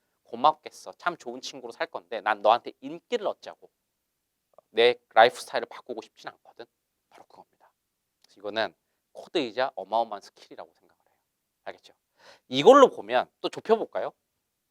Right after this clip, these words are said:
힙합이 왜 인기 있는지 제가 말씀드렸죠? 젊은이들의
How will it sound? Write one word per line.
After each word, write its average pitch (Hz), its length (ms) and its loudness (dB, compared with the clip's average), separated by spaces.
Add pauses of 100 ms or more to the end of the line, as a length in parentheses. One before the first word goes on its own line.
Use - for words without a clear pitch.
힙합이 185 360 4
왜 180 160 8
인기 170 260 -2
있는지 190 280 -6
제가 131 160 0
말씀드렸죠? 101 500 -6 (520)
젊은이들의 160 580 4